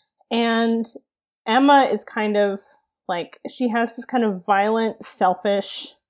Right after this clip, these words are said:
undercurrent. She's very, she's a very passionate dancer, um, and she is kind of trying to spend the rest of the film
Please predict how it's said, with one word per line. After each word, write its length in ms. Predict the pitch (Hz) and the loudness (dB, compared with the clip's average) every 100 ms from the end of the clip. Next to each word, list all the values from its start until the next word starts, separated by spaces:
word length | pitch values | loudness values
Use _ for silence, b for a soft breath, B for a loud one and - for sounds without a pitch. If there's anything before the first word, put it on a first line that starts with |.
| _ 208 | _ 0
undercurrent. 880 | 240 269 269 - 269 254 254 254 | 2 4 4 4 4 4 4 0
She's 400 | - - 220 185 | -4 -4 -2 -2
very, 640 | 185 208 202 202 208 202 - _ _ _ | -2 0 2 2 0 -2 -6 _ _ _
she's 180 | 226 208 | -4 0
a 40 | |
very 200 | 214 226 | 2 2
passionate 600 | 220 214 196 - 196 - | 0 -2 -4 -4 -6 -4
dancer, 580 | 185 190 202 233 220 214 | -4 -4 -2 0 2 2
um, 300 | - 196 185 | 0 0 0
and 180 | 208 214 | -2 -4
she 460 | - 233 226 226 226 _ _ _ _ _ - | -4 -2 0 0 -4 _ _ _ _ _ 0
is 280 | 220 - - _ _ _ - | 0 -2 -14 _ _ _ -2
kind 180 | 339 339 | 2 2
of 60 | |
trying 340 | - 254 247 269 | 0 0 2 2
to 100 | 247 | -2
spend 580 | - - 208 214 220 208 | -6 -2 0 2 0 -2
the 100 | 190 | 2
rest 280 | 196 202 208 | 2 0 -6
of 80 | |
the 60 | 196 | -10
film 640 | - - 202 202 196 190 | -8 -2 2 4 2 0